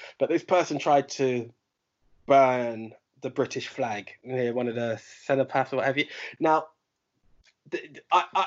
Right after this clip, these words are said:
as I've said to people, I've got two situations on this. <sighs> Are you trying to say it based on the, the history of the British flag? Wh-, whichever way you wanna do it, you're still wrong.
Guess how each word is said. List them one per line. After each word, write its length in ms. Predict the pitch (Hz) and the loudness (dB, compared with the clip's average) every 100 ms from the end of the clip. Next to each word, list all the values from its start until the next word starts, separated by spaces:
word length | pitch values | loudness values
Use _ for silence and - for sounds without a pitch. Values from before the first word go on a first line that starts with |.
| - | 2
as 160 | 208 247 | 2 4
I've 100 | 240 | 0
said 220 | 220 202 | -2 -4
to 80 | - | -4
people, 320 | 143 131 131 | -4 -2 -4
I've 100 | 131 | -2
got 160 | 143 | -6
two 220 | - 165 151 | -6 -8 -6
situations 640 | 151 - 131 113 - 104 | -8 -6 -4 -4 -6 -12
on 140 | 92 - | -14 -16
this. 280 | - - _ - - _ _ _ _ _ _ _ _ _ _ _ _ - | -20 -20 _ -20 -20 _ _ _ _ _ _ _ _ _ _ _ _ -10
<sighs> 100 | - 855 - - _ 170 | -6 -4 -6 -8 _ 4
Are 180 | 185 | 6
you 140 | 196 196 | 6 2
trying 160 | 185 | 2
to 80 | 165 | 2
say 220 | 156 170 | 2 2
it 120 | 156 - | 2 2
based 280 | 151 151 | 0 2
on 200 | 151 147 | -2 -2
the, 220 | 143 135 123 - - - | -2 -6 -8 -18 -8 -6
the 60 | |
history 460 | - 208 202 - 160 | 0 0 0 0 0
of 80 | 143 | 0
the 80 | |
British 300 | 135 139 135 | -4 -4 -6
flag? 420 | - 139 127 135 143 | -4 -4 -2 -4 -6
Wh-, 400 | 147 - 196 208 | -14 -12 -6 -2
whichever 340 | 240 302 339 | 4 4 6
way 80 | 339 | 4
you 80 | 277 | 4
wanna 160 | 247 208 | 2 2
do 100 | 143 | 2
it, 160 | 131 | 2
you're 80 | 156 | -2
still 400 | - 190 180 151 _ _ 135 131 | -2 0 0 0 _ _ -18 -6
wrong. 360 | 151 143 98 | 2 2 2